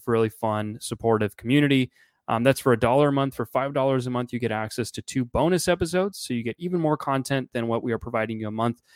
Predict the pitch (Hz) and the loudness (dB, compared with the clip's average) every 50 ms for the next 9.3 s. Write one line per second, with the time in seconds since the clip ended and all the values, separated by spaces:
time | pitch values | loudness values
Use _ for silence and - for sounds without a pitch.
0 | - _ _ _ - 127 120 127 135 139 127 135 127 131 135 135 131 123 117 123 | -20 _ _ _ -2 0 4 6 6 6 6 6 4 4 4 2 2 2 2 0
1 | 120 113 - 113 107 104 110 110 - - 127 143 156 147 - 147 139 139 139 - | 0 0 -2 -6 -8 -8 -10 -8 -2 0 2 2 2 0 0 0 2 2 2 0
2 | 147 143 - - - - - 143 127 117 113 110 113 110 107 107 113 107 107 107 | -2 -4 -4 -8 -12 -12 -10 -8 -6 -6 -4 -2 -2 -4 -2 -2 -2 0 0 0
3 | 104 110 - - - - - 123 113 110 104 - 117 107 101 - 120 120 107 101 | -2 -4 -6 -10 -18 -16 -12 -10 -8 -6 -2 -2 0 0 -2 -4 -4 -2 -2 -2
4 | 101 - - - - - - - - 143 131 120 135 147 139 120 120 110 120 127 | -2 -4 -10 -20 -20 -20 -20 -4 2 6 6 6 6 6 4 2 2 2 2 0
5 | 131 - 127 117 113 110 110 110 - 107 107 110 139 143 - - - 139 131 - | 2 2 0 0 0 0 -2 -6 -8 -6 -2 0 0 0 0 -2 0 0 2 2
6 | - 127 - - 123 117 113 120 113 107 98 - - - 123 120 120 120 117 - | 0 -4 -6 -4 -4 -4 -2 -2 -4 -4 -6 -6 -6 -4 -2 -2 -2 -2 -2 -2
7 | 113 117 117 117 113 - - - - - - - - - - - - - 127 120 | 0 0 0 0 -2 -4 -8 -12 -14 -18 -20 -20 -20 -20 -20 -12 -4 -2 0 2
8 | 120 117 113 110 123 117 - 120 110 - - 117 113 113 110 110 - - - 127 | 2 2 2 2 0 -2 -2 -4 -4 0 2 4 4 4 4 2 0 0 2 2
9 | 113 110 110 113 - | 4 4 2 0 -2